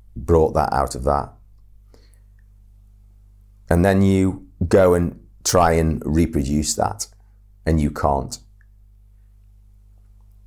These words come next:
Because you can only be yourself, and so much of it sometimes is people's personalities, people's ways, people's strengths, people's weaknesses,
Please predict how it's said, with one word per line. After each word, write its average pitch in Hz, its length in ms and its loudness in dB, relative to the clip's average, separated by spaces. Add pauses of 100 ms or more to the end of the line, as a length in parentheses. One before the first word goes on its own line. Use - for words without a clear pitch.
(220)
Because 90 320 0
you 95 80 2
can 92 160 0
only 90 280 0
be 82 240 2
yourself, 76 540 0
and 80 140 -2
so 101 300 2
much 90 260 -2
of 87 80 0
it 78 140 0
sometimes 76 580 -2
is 69 120 -4
people's 78 440 -4
personalities, 90 1040 0 (600)
people's 85 400 -2
ways, 85 720 2 (540)
people's - 340 -4
strengths, - 840 -4 (720)
people's 113 260 0
weaknesses, 110 560 -2